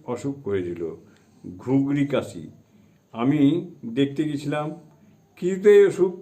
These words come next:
অসুখের কারণ ঠিক করতে পারি নাই। শেষে জানতে পারলুম, গাধা ভিজেছিল, সে গাধার দুধ সে মেয়েটি খেত। সকলের হাস্য। শ্রীরামকৃষ্ণ,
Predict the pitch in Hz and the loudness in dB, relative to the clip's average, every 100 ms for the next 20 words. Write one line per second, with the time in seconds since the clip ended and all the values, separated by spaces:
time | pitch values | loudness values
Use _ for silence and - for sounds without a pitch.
0 | - _ _ _ _ 147 143 175 190 175 | -18 _ _ _ _ -10 -6 -2 0 0
1 | 170 160 170 180 - 170 135 117 113 98 | 0 0 0 0 -2 -4 -4 -6 -4 -4
2 | 95 90 87 85 - 127 135 127 123 117 | -4 -6 -8 -12 -12 -10 -8 -6 -6 -6
3 | 120 131 135 151 156 - _ _ - 98 | -6 -4 -4 -6 -10 -16 _ _ -14 -2
4 | 120 120 147 156 160 165 - _ _ _ | 0 0 0 0 -2 -4 -14 _ _ _
5 | _ _ _ _ _ _ _ _ _ _ | _ _ _ _ _ _ _ _ _ _
6 | _ - - 107 139 170 165 113 101 85 | _ -20 -16 -8 4 4 4 -2 -4 -4
7 | - - _ - 143 131 127 127 156 165 | -12 -20 _ -8 -4 -2 -2 0 0 0
8 | 131 143 165 170 - - - 131 123 123 | -2 0 0 -2 -10 -20 -6 -4 -4 -6
9 | 117 113 - 98 92 87 - _ 101 95 | -8 -10 -10 -10 -8 -10 -14 _ -12 -10
10 | 87 85 - 85 - - _ _ - _ | -10 -14 -16 -18 -18 -20 _ _ -20 _
11 | - 147 156 165 165 139 123 117 | -8 0 2 4 2 0 -4 -6